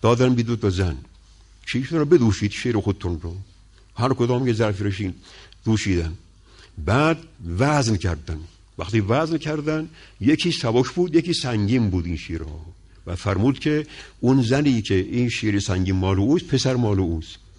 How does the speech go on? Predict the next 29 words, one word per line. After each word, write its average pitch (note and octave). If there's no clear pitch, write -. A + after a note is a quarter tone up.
اونی C#3+
که C3+
سبکه G#2+
مال C#3+
دختر G2
مال D#2
اون. D#2+
تعجب E2+
کردن. D#2+
گفتن G#2
آه G#2
چطور؟ A2+
ب-، B2
به D3+
قدری B3+
که G#3
ف-، -
بفهمند C3
جواب G#2
داده. E2
برای C#3
اسرار D3+
میان C3+
مرد A#2+
و G#2
زن A#2+
فراوانه، G2+
مبارکات D2+
شد. -